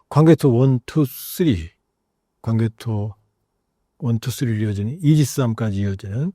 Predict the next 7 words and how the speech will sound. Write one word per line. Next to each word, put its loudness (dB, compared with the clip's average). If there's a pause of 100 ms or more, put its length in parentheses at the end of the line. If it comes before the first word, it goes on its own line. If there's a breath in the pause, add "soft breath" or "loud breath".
(120)
정도대왕함, 4
다산 -2
정영함까지 -2
이어지는 -6
이지스함까지 -4
온 -8
거죠. -10